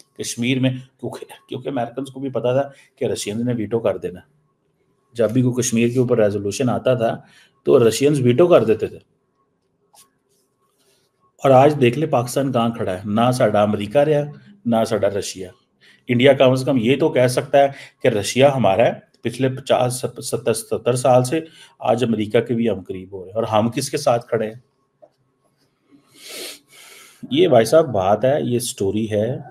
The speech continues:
और, अ, ये, ये आप समझ लें कि ये एक बहुत बड़ी, अ, एक चीज़ है, अ, जिसको थोड़ा सा एब्जॉर्ब करने की ज़रूरत है।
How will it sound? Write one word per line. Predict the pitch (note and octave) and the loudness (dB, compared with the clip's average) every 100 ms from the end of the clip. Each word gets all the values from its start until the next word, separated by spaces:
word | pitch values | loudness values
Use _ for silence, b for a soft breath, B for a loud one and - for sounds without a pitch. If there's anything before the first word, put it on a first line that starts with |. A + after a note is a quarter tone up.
| - | -6
और, | G2+ G2 G2 | -2 0 0
अ, | G#2+ G#2 G#2 G2+ G2+ G2+ - | 0 0 0 0 -2 -4 -12
ये, | G#2 G#2+ G#2+ G#2+ G#2+ G#2+ B B - - | -8 -4 -2 -2 -4 -8 B B -20 0
ये | A2+ | 6
आप | A#2 - | 6 6
समझ | G#2+ B2+ | 2 2
लें | C3 D3 | 4 2
कि | D3+ | 2
ये | A#2+ A#2 | 4 4
एक | A2+ - - | 2 -2 -8
बहुत | G2 A#2 A2+ | -2 0 0
बड़ी, | F#2+ G2 A2 G#2 G#2+ - | -2 0 2 0 -2 -10
अ, | - G#2 G2 F#2+ F#2 - - _ _ _ _ _ _ _ _ _ - | -12 -8 -6 -6 -6 -10 -20 _ _ _ _ _ _ _ _ _ -10
एक | C3 | -10
चीज़ | - C3+ C3 B2+ | -2 2 4 4
है, | A2+ B2+ B B B - | 2 0 B B B -6
अ, | G#2+ | -4
जिसको | G#2+ A2+ - C3 | -2 -2 0 0
थोड़ा | B2 A#2 A2+ | 4 4 6
सा | C3+ | 4
एब्जॉर्ब | B2+ G#2+ G#2+ A2 A2 | 0 4 6 6 4
करने | G#2 G2 | -2 -2
की | F#2 G2 | -6 -8
ज़रूरत | F2 E2 | -8 -12
है। | - | -14